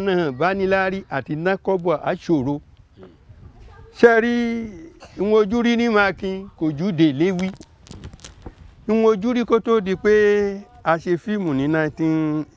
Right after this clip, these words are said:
eighty-six. Ah, ọ̀rọ̀ ni o. Àmọ́ mo dúpẹ́ lọ́wọ́ aláìsí. Eh, kí n tó dúpẹ́ lọ́wọ́ aláìsí, mo dúpẹ́ lọ́wọ́ àbúrò mi kan. Eh,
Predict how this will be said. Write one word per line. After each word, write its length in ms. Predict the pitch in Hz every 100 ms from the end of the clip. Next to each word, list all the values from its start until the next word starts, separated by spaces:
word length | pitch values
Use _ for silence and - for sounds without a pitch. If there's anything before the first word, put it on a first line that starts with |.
| -
eighty-six. 960 | 139 123 - 123 - 165 120 - - - - 180 - - - - - -
Ah, 340 | 180 180 143 - _ _ _ _ _ _ _ _ _ _ _ - _ _ _ _ _
ọ̀rọ̀ 240 | 131 139 143
ni 120 | 156
o. 220 | 147 117 107 _ _ _ - 107 92 _ _ _ -
Àmọ́ 220 | 147 190
mo 120 | 202
dúpẹ́ 320 | 175 196 - 196
lọ́wọ́ 680 | 190 185 180 160 151 147 147 151
aláìsí. 720 | 151 170 185 - 123 110 151 _ _ 104 92 _ _ _ _ _ _ - - - _ _ -
Eh, 880 | 131 131 131 123 123 120 113 110 110
kí 80 | 208
n 40 |
tó 120 | 180 220
dúpẹ́ 240 | 208 208
lọ́wọ́ 240 | 208 196 180
aláìsí, 340 | 180 214 -
mo 120 | 139
dúpẹ́ 260 | 143 170 175
lọ́wọ́ 240 | 170 170 170
àbúrò 300 | 131 123 147
mi 120 | 127 113
kan. 220 | 120 113 - - - - _ _ _ -
Eh, 640 | 123 117 113 107 104 101